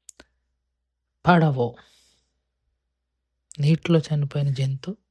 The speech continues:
త్వరగా పాడవదు. ఎక్కువ కాలం ఉంటే త్వరగా పాడ-, ఎక్కువ కాలం ఉంటే పాడవుతుంది. కానీ నీటిలో చనిపోయిన దానివల్ల నష్టమేం లేదు. దాని మాంసాన్ని మళ్ళీ గ్యాదర్ చేసుకుంటారు, అమ్ముతారు, ప్రమాదమేం లేదు.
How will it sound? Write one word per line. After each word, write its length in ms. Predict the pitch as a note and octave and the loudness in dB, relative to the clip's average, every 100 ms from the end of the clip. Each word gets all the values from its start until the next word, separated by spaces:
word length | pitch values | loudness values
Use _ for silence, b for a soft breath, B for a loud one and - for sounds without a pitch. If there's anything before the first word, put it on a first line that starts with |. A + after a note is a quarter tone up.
| - | -6
త్వరగా 300 | D#3 D#3 E3 | -2 0 -2
పాడవదు. 580 | E3 C3+ C3 C3 B2 _ _ b b b b - | -4 -6 -6 -10 -14 _ _ b b b b 2
ఎక్కువ 260 | G#3 G3+ G#3+ | 2 4 -4
కాలం 320 | F#3 F3 E3 | 0 0 0
ఉంటే 220 | D#3+ D#3+ | -2 -6
త్వరగా 420 | B3 - D3 C#3+ E3+ | -12 -4 -2 -2 -4
పాడ-, 380 | - B2 B2 - F3 | -4 -6 -6 -4 -2
ఎక్కువ 260 | E3+ A3 | -2 -4
కాలం 280 | A3 F3 D#3+ | -2 -4 -4
ఉంటే 160 | D3+ A3 | -6 -6
పాడవుతుంది. 640 | - E3 C3+ A#2+ - _ - | 0 0 0 -6 -16 _ -2
కానీ 340 | F#3+ G#3+ - | -2 -4 -6
నీటిలో 420 | D3 F#3+ - - F#3+ | -2 -2 -2 -10 -8
చనిపోయిన 580 | - D#3+ D#3 D#3+ D#3 | -8 -8 -6 -4 -4
దానివల్ల 640 | D3 C#3+ C#3+ C3+ C3 D3 G3+ _ b b b b - | -6 -8 -8 -8 -8 -10 -10 _ b b b b -4
నష్టమేం 460 | C#3+ - D#3+ D3+ C3+ | -2 -2 -4 -4 -4
లేదు. 240 | A#2+ A#2 _ _ _ _ _ _ _ _ _ B B B B _ C#3+ | -6 -8 _ _ _ _ _ _ _ _ _ B B B B _ 0
దాని 180 | C#3+ | 2
మాంసాన్ని 580 | C#3 C3+ D3 C#3+ D#3+ D3+ | 4 4 2 2 0 0
మళ్ళీ 360 | C3+ C3+ C#3+ D#3 | 0 0 0 0
గ్యాదర్ 600 | - C#3+ C#3 D3 C#3+ D#3+ | 2 2 2 0 0 0
చేసుకుంటారు, 840 | D3 - - D#3 D3 E3+ E3+ A3 A#3+ _ _ | 0 -2 -4 -6 -2 0 0 -2 -6 _ _
అమ్ముతారు, 580 | D3 B2+ B2+ A#2+ B2+ A#2 | -2 0 -2 -4 -4 -6
ప్రమాదమేం 920 | - _ - A#2+ B2+ C3 C3 C#3+ D3+ | -16 _ -10 -2 0 0 0 -2 -4
లేదు. 180 | C3 | -6